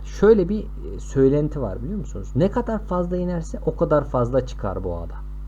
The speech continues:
Bakın şöyle, o, o söylenti boştan gelmez. O söylenti şundan gelir. Terra Classic ne kadar fazla aşağı basarsanız o kadar fazla yukarıya çıkacaktır. Bunu, e,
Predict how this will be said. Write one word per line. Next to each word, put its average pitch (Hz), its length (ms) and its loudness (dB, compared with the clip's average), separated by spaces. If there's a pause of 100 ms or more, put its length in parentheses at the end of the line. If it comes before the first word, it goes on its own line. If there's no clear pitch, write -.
(340)
Bakın - 160 -2
şöyle, 143 400 6
o, 151 140 6
o 165 120 4
söylenti 190 520 0
boştan 165 420 0
gelmez. 147 460 -2 (600)
O 185 100 2
söylenti 170 500 4
şundan 190 300 0
gelir. 123 320 2 (480)
Terra 196 400 4
Classic 180 460 0 (600)
ne 196 140 4
kadar 220 260 2
fazla 143 300 0
aşağı 151 400 0
basarsanız 185 600 0
o 180 120 -2
kadar 147 240 2
fazla 120 340 -2
yukarıya 123 420 2
çıkacaktır. - 560 -8 (1040)
Bunu, 220 360 6 (580)
e, 123 60 -4